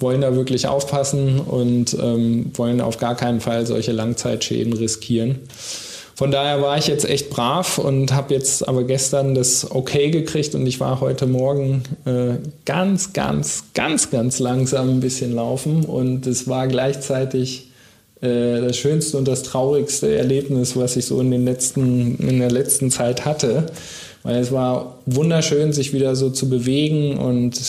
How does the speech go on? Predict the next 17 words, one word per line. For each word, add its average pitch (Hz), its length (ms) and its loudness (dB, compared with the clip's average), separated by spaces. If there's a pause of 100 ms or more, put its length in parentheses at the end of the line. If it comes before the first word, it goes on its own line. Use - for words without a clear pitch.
(380)
im 127 220 0
Wald 151 380 0
unterwegs 139 600 0
zu 135 80 -4
sein. 131 420 2
Es 123 120 -4
war 123 160 0
nicht 131 200 0
viel 127 220 0
Höhenmeter 135 520 2
dabei, 127 380 2
aber 123 180 0
einfach 131 320 -2
so 131 200 0
in 123 140 2
so 123 120 0
ein, 117 200 0